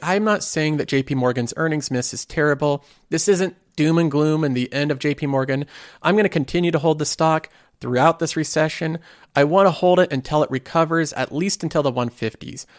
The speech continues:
I might take some profits once it gets up to that point. But I think it's gonna be a long road because they're not doing buybacks. There's not much support for the stock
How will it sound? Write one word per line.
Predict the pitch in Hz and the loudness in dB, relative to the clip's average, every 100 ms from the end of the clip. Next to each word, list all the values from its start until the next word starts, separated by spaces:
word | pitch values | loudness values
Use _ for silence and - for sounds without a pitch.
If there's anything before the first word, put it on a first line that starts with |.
| - - | -16 -6
I | 127 | -2
might | 135 175 202 | 2 2 2
take | - 175 | -2 -4
some | - 165 | -4 -6
profits | - 143 147 135 - | 0 0 0 -2 -4
once | 135 135 | -6 -6
it | 135 | -6
gets | 139 - | -8 -4
up | 127 - | -4 -2
to | 120 | -4
that | 107 - | -4 -4
point. | 104 95 - _ - - - _ - | -10 -10 -12 _ -20 -20 -20 _ 2
But | 156 | 4
I | 160 | 4
think | 202 254 | 2 0
it's | |
gonna | - 220 | 0 2
be | 185 | 4
a | 185 | 4
long | 180 185 | 4 0
road | 185 214 113 - - | -2 -4 -6 -10 -6
because | 139 175 | -2 0
they're | 156 165 | 2 2
not | 190 208 | 2 2
doing | 196 190 | 0 0
buybacks. | 170 208 196 - - - - | 0 -2 -4 -10 -12 -14 -2
There's | 156 147 | 0 4
not | 196 185 | 2 4
much | 190 - | -2 -2
support | 160 - - 180 180 | -4 -4 0 0 0
for | 151 | -4
the | |
stock | 127 - 185 175 | -2 0 0 0